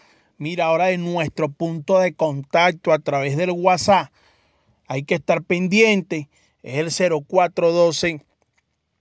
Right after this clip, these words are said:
ciento diecinueve, veintiséis siete nueve. Repito, mi número de teléfono, cero cuatro doce, ciento diecinueve, veintiséis siete nueve.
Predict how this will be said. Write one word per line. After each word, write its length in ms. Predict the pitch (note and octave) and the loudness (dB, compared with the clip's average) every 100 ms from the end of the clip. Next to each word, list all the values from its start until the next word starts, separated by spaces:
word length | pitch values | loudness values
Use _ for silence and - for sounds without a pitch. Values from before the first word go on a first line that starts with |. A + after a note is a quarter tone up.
| _ - | _ -2
ciento 680 | - F#3+ G#3+ A3 F#3+ G3 | 0 4 4 2 0 -2
diecinueve, 840 | F3 F#3+ F#3+ F3 D#3 E3 E3+ E3 C#3 _ _ _ _ _ _ | 2 0 0 -4 -8 -6 -4 -4 -8 _ _ _ _ _ _
veintiséis 880 | - C#3 F3+ F#3+ D#3+ E3+ C#3+ F3 E3 | -16 0 0 0 -6 -8 -6 -4 -4
siete 340 | G3+ G3+ G3 F#3 | -2 -2 -2 -6
nueve. 360 | A#3 B3 A3 | -4 -4 -2
Repito, 480 | E3+ E3 D#3 D#3 F#3+ | -4 -6 -8 -8 -6
mi 140 | F3 | -6
número 320 | D#3 D#3+ E3 F3 | -6 -4 0 2
de 120 | F3+ | 2
teléfono, 520 | F#3+ A3 A3+ G3 F#3+ | 0 -2 -2 -4 -8
cero 400 | D#3 G3 F3+ D#3+ | -6 -4 -4 -4
cuatro 460 | - F3+ E3+ F3 E3+ | 0 0 0 -2 0
doce, 480 | F3 E3+ - E3 - _ _ _ _ _ _ _ | 0 0 -2 -6 -10 _ _ _ _ _ _ _
ciento 640 | - - G3 G3+ F#3+ F3+ | -4 0 2 2 0 -2
diecinueve, 920 | E3+ F3+ D#3 D3+ D#3 D#3+ E3 D#3+ D#3 - _ _ _ _ _ _ - | 2 0 0 -4 -6 -4 -2 -2 -4 -10 _ _ _ _ _ _ -14
veintiséis 840 | C#3+ F3+ F3 D3+ E3 C#3+ F3+ F3 | 0 0 0 -4 -6 -4 -4 -4
siete 380 | G#3 G#3 G3+ G#3 | -2 -2 -2 -2
nueve. 480 | A#3+ B3+ A#3 G3 | 0 2 2 0